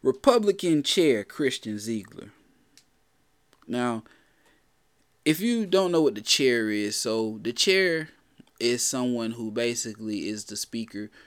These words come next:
for Florida's, uh, for their, that Republican or Democratic Party, right? So you have a governor, which we have a, a Republican governor, and Ron D. Um, he has a chair,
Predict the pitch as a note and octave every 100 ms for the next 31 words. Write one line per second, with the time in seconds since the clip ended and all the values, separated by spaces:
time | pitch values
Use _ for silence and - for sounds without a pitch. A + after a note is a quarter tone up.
0 | _ - A2+ G2+ - A#2 A2 G#2 G2 -
1 | - - A2 G#2+ - A2+ A2+ G#2+ - A#2
2 | A2 - A2+ - B2 A#2 A2+ A2+ G#2+ G2+
3 | G#2 A2 G#2+ - G#2 D#2 - G#2 F#2+ D#2+
4 | F2 F#2+ C#2+ G#2+ A#2 C3 C3+ B2 A#2 A#2+
5 | A#2+ A#2 A#2 A#2 - - - A2+ B2 A#2+
6 | A#2 G#2 G#2 - G#2+ G#2+ A2 G#2+ A2 A#2+
7 | A#2 A2 G2+ G2 G2+ - - G#2+ G#2+ G#2+
8 | A2+ A2+ G#2+ G#2 - _ _ _ _ F#2+
9 | G#2+ A#2+ C#3+ C#3 B2 A#2 A2+ G#2+ - -
10 | - D3 A#2+ G#2+